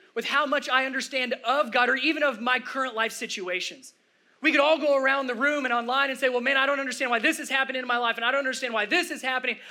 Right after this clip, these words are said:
I don't understand why God did this or why God didn't do that."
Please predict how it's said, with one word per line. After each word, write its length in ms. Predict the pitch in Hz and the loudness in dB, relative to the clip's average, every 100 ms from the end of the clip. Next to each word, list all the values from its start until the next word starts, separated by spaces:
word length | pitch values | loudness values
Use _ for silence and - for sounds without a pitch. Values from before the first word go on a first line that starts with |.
| - | -2
I 80 | 220 | 0
don't 160 | 277 | 2
understand 400 | 302 285 - 277 | 0 -2 -2 -2
why 100 | 262 | 0
God 340 | 214 247 330 277 | 0 4 4 2
did 120 | 320 | 0
this 220 | 311 302 | 0 0
or 60 | 240 | 0
why 140 | 208 | -2
God 340 | 185 277 330 285 | 2 2 2 0
didn't 220 | 311 277 | -4 -6
do 140 | 277 | -4
that." 300 | 254 208 - | -4 -4 -10